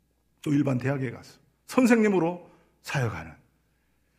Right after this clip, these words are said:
거기 있으면 정말로 죽을 수밖에 없었던, 아무런 이 소망도, 어떤 이 삶에 대한 그런 의미도 모르던 사람들이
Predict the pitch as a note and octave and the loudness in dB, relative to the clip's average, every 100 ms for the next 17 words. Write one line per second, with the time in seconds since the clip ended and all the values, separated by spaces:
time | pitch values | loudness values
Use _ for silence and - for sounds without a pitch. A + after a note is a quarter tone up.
0 | _ _ _ _ _ _ _ _ _ _ | _ _ _ _ _ _ _ _ _ _
1 | _ _ _ _ _ _ _ _ _ _ | _ _ _ _ _ _ _ _ _ _
2 | - F3+ E3 D#3 D#3+ D#3 D#3 D#3 D#3 D3+ | -12 -6 -6 -4 -4 -4 -2 -2 -2 -4
3 | D#3 D#3+ D3+ D3 C#3+ B2+ C3 - A#2 - | -4 -6 -8 -8 -10 -10 -14 -14 -18 -18
4 | F#2 G2 _ - A#2 D3+ D#3+ E3+ E3+ E3 | -20 -20 _ -10 0 4 4 6 4 4
5 | D#3 D3+ D#3+ D3+ F#3 F#3+ E3+ D#3 D3+ C#3+ | 0 -4 -4 -4 2 4 6 6 4 2
6 | - - _ _ - E3 E3+ G3 F#3+ G3 | -6 -20 _ _ 2 4 4 2 2 0
7 | F#3+ A3+ B3+ C4 A#3 F#3 A#2+ - - _ | 2 4 6 8 8 6 4 -4 -20 _
8 | - G3 F#3+ G3 A3 G#3+ G3+ B3 B3 A#3+ | -2 4 6 6 8 6 6 6 6 4
9 | F3+ D3 B2+ G2 | 2 -2 -2 -6